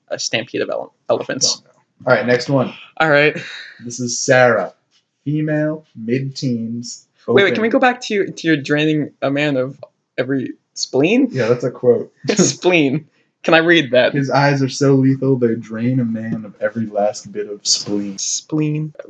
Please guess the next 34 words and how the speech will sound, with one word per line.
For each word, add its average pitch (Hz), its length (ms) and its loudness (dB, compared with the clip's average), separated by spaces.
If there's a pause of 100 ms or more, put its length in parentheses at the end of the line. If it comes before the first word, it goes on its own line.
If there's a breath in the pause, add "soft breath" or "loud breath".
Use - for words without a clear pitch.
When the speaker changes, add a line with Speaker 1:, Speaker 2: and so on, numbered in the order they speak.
(120)
Speaker 2:
I 143 100 2
think - 180 0
that's - 160 -2
a - 40 -4
pretty 190 180 -2
good 139 240 -2
description 110 460 -8
of 95 80 -6
Nightwing, 92 400 -8
though, 87 120 -14
especially 101 400 -10
the 98 100 -6
brutal 104 480 -12
grace 98 440 -10
of 92 100 -10
a 90 40 -14
dancer 95 500 -10
Speaker 1:
Every 151 280 -2
Speaker 2:
kind - 20 -4
of 156 40 -6
thing. 147 60 -8
Speaker 1:
last 147 420 -4
bit 151 280 2
of 139 200 2
spleen. 143 920 0
Speaker 2:
Yeah. 139 200 -2 (340)
That's 151 200 2
Speaker 1:
That's 170 140 2
Speaker 2:
like 160 80 2
a - 40 -10
quote 156 280 4
from 120 80 -12
the 110 60 -14
comics. 107 460 -10